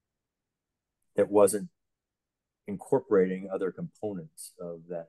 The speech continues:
dialogue or conversation. So you can oversimplify to the point of being somewhat, uh, misleading. <laughs> And, and that happens, you know, cherry picking, some people call it. But I try my best to be factually complete,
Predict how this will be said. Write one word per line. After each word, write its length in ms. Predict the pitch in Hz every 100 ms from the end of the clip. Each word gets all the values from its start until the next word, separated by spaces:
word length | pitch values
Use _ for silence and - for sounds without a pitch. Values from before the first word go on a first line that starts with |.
| 87
dialogue 500 | 87 90 82 80 80
or 80 | 78
conversation. 720 | 80 78 _ - 156 - _ _ _ _ _ _ _ _ _
So 140 | - 139
you 60 |
can 180 | 139 131
oversimplify 1000 | 190 190 147 - 175 170 120 - 104 104
to 40 |
the 160 | 98 92 _
point 300 | 104 101 92 101
of 100 | 87 85 -
being 340 | 95 92 90 90 82
somewhat, 500 | - 110 101 95 87 _ -
uh, 200 | 87 85 85
misleading. 640 | 101 98 117 127 90 101 -
<laughs> 60 | _ _ _ _ _ _ _
And, 420 | 101 95 95 95 - _ _ _
and 120 | 143 185
that 120 | 226
happens, 540 | - 120 160 190 - - _ _ _ _ _ _
you 140 | 151 151
know, 220 | 110 123
cherry 280 | - 175 107
picking, 360 | 110 - 90 87
some 180 | 90 82
people 240 | 92 85
call 260 | _ 85 82
it. 60 | 80 _ _ _ _ _ _ _ _ -
But 100 | 110
I 100 | 113
try 200 | 123 117
my 120 | 101
best 300 | 98 98 -
to 60 | 90
be 100 | 90
factually 400 | 98 92 - 87
complete, 320 | 82 92